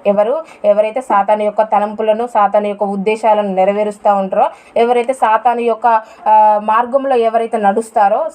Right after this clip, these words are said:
సాతాను యొక్క మార్గంలో ఎవరైతే జీవిస్తారో వాళ్ళని దేవుడు సర్ప సంతానం అన్నాడు. కానీ ఈ, ఈ యొక్క, అంటే సాతాను యొక్క క్వాలిటీస్ ఎవరిలోనైతే ఉంటాయో వాళ్ళని దేవుడు ఏంటంటే సాతాను యొక్క పిల్లలుగా దేవుడు చెప్పాడు. మనకి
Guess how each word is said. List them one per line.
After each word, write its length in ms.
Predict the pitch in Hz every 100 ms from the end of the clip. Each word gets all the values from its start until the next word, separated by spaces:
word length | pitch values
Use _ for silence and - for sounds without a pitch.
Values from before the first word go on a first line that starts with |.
| -
సాతాను 340 | 214 214 226
యొక్క 160 | 220 214
మార్గంలో 480 | 202 208 214 220 202
ఎవరైతే 340 | 196 196 208
జీవిస్తారో 720 | 190 196 208 - 196 190 339 - - -
వాళ్ళని 500 | 196 190 226 269 320
దేవుడు 240 | 269 240
సర్ప 320 | 269 220 208 240
సంతానం 540 | 233 214 214 214 214
అన్నాడు. 280 | 196 202 202
కానీ 300 | 196 254 370 175
ఈ, 240 | 208 202 190 220
ఈ 100 | 262
యొక్క, 200 | 254 226
అంటే 220 | 214 285
సాతాను 340 | 262 254 277
యొక్క 140 | 277 247
క్వాలిటీస్ 560 | 262 240 254 269 269
ఎవరిలోనైతే 580 | 240 233 233 214 196 202
ఉంటాయో 360 | 196 190 254 330
వాళ్ళని 600 | 247 214 233 269 320 370
దేవుడు 580 | 277 262 254 285 403 -
ఏంటంటే 300 | 233 226 226
సాతాను 400 | 269 247 226 247
యొక్క 220 | 233 233
పిల్లలుగా 360 | 233 226 220 247
దేవుడు 440 | 214 208 208 285 - -
చెప్పాడు. 300 | 196 202 196
మనకి 520 | 196 202 196 202 196